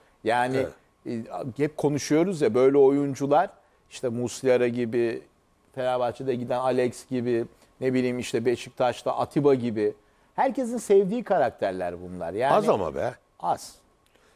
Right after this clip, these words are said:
Speaker 2: Yani çok iyi futbolcu olup da çok a-, antipatikler de oldu Türkiye'de.
Speaker 1: Yani bu saydığım
Speaker 2: Çok iyi.
Speaker 1: oyuncuları mesela takımlarına çok faydalı olmalarına
Speaker 2: Evet.
Speaker 1: rağmen, takımlarının başarısında
Speaker 2: Evet.
Speaker 1: çok pay sahibi olmalarına rağmen rakip takım taraftarları da hani böyle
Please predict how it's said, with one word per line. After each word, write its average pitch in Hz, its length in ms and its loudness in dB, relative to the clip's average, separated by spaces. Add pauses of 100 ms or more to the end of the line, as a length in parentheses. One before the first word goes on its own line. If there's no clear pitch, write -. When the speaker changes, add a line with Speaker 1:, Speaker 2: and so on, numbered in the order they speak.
(160)
Speaker 2:
Yani 90 180 -8
çok 147 220 -2
iyi 151 120 2
futbolcu 143 480 2
olup 156 160 -2
da 120 80 0
çok 139 280 -4
a-, 135 140 2
antipatikler 110 760 0
de 95 40 -2
oldu 73 260 -2
Türkiye'de. 76 480 -10 (400)
Speaker 1:
Yani 185 240 2
bu 214 180 6
saydığım 214 340 4
Speaker 2:
Çok 226 100 0
iyi. 220 40 4
Speaker 1:
oyuncuları 139 500 2
mesela 147 560 0 (200)
takımlarına 196 540 2
çok 214 300 0
faydalı 180 420 2
olmalarına 170 680 0
Speaker 2:
Evet. 185 140 4
Speaker 1:
rağmen, 123 340 -2 (280)
takımlarının 147 600 -2
başarısında 175 560 0
Speaker 2:
Evet. 107 100 2
Speaker 1:
çok 190 200 0
pay 143 180 2
sahibi 139 300 0
olmalarına 170 680 0
rağmen 147 340 -2 (340)
rakip 180 280 -2
takım 247 260 -4
taraftarları 233 800 0
da 175 200 2 (260)
hani 170 240 0
böyle 185 380 4